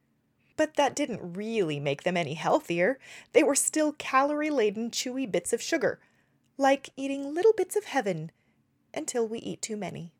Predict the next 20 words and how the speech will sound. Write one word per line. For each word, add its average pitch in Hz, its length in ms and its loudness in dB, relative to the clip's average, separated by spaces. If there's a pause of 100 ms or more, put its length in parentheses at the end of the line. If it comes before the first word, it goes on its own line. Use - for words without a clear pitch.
(800)
In 269 160 4
fact, 220 500 6
we 240 100 0
tell 254 300 4
our 185 120 6
children 202 440 0
that 160 240 0 (160)
all 185 460 4
the 202 120 -2
time. 165 540 -6 (580)
"Don't 160 220 -6
eat 190 160 -8
that 247 160 4
much 320 220 -2
candy, 370 560 -2
it 165 100 -2
will 170 100 -4
make 190 240 -2
you 277 80 -4
sick. 302 480 2